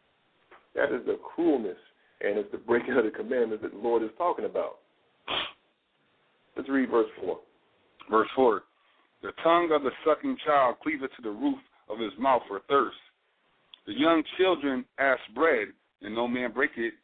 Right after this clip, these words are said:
Speaker 2: unto them."
Speaker 1: Go ahead.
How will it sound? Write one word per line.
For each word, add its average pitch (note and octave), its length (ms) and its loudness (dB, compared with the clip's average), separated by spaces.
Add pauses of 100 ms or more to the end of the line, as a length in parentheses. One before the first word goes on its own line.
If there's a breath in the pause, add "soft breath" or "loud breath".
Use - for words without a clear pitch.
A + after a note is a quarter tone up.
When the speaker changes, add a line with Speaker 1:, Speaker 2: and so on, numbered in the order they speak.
(220)
Speaker 2:
unto F#3 260 0
them." F#2+ 240 -10 (1700)
Speaker 1:
Go G#2+ 140 6
ahead. G#2+ 180 2